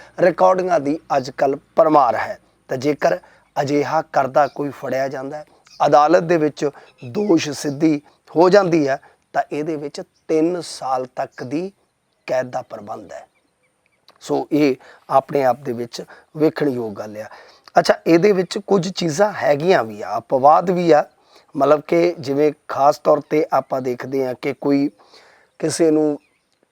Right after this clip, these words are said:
ਟ੍ਰੈਪ 'ਚ ਫਸਾਉਂਦਾ ਹੈ ਜਾਂ ਮਤਲਬ ਉਸ ਨੂੰ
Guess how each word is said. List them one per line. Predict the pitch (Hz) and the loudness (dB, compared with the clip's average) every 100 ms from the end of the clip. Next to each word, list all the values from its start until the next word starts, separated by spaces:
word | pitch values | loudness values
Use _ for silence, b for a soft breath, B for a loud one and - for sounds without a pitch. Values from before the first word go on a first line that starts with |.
| - | 0
ਟ੍ਰੈਪ | 165 156 - | 2 2 -2
'ਚ | 143 | -14
ਫਸਾਉਂਦਾ | - 127 143 135 143 | -12 -6 -4 2 2
ਹੈ | 143 139 - _ _ _ _ _ _ _ _ - | 4 0 -6 _ _ _ _ _ _ _ _ -12
ਜਾਂ | 127 165 160 156 156 _ - | 0 4 4 2 -4 _ -10
ਮਤਲਬ | 143 143 143 139 _ _ _ _ _ _ _ _ _ _ _ - | -2 0 0 -2 _ _ _ _ _ _ _ _ _ _ _ -2
ਉਸ | 214 - | -2 0
ਨੂੰ | 277 | 0